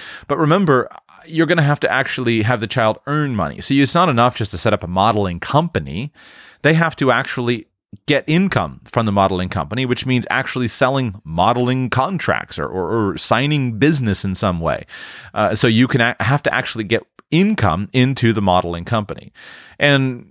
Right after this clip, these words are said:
here at Radical Personal Finance, we try to stay away from the shady stuff. You know, I try to stay away from the backhanded deals where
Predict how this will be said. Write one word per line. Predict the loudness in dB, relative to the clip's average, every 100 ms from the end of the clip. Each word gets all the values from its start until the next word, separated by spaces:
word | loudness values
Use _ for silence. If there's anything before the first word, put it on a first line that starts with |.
| _ -4
here | 2 4 4
at |
Radical | 4 0 -2
Personal | -6 -2
Finance, | -2 -2 -4
we |
try | -2 2
to | 2 2
stay | 4 4
away | 6 4
from | 2 0
the | -2
shady | -2 0 0 -2
stuff. | -4 -4 -4 -6
You | -10
know, | -6 -6
I |
try | -2 -2
to | -2
stay | -2 -2
away | 0 2 0
from | 0 -4
the |
backhanded | 0 -2 0 -2 -2 -4
deals | -4 0 0 0
where | -2